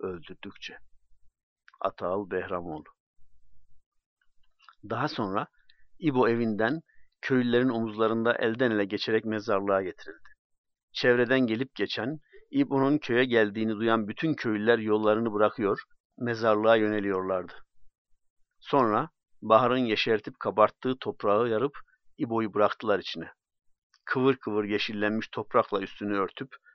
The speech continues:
gökyüzünden ayırdılar. Ali Kaypakkaya,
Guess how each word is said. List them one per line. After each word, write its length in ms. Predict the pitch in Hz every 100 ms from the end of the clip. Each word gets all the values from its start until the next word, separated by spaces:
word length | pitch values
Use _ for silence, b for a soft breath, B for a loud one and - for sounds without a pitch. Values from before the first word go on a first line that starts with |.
| b -
gökyüzünden 600 | 123 - 107 101 95 101
ayırdılar. 640 | 95 95 90 90 90 - - _ _ _ - _ _
Ali 160 | - 110
Kaypakkaya, 720 | 110 101 120 - 92 90